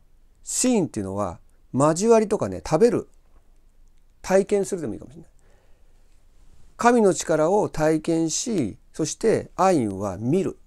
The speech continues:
目ですね。神のた-、力を体験して見る。救いというのは、勝利というのは、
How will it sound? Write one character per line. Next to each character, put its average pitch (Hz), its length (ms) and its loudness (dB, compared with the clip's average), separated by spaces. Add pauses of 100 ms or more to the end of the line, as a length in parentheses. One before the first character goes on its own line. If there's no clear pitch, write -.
目 127 160 -2
で - 80 -10
す - 100 -16
ね。 - 140 -16 (640)
神 202 240 4
の 160 160 4
た-、 156 220 -6
力 147 320 -2
を 135 60 -2
体 139 280 -2
験 147 180 -4
し 139 60 -10
て 180 120 -6
見 160 160 0
る。 151 160 -4 (1040)
救 - 360 0
い 208 100 -2
と 226 80 0
い - 20 2
う 220 120 2
の 160 120 2
は、 131 80 2
勝 196 300 2
利 131 100 0
と 113 100 -6
い 104 80 -2
う 101 80 -4
の 95 120 -6
は、 104 320 -4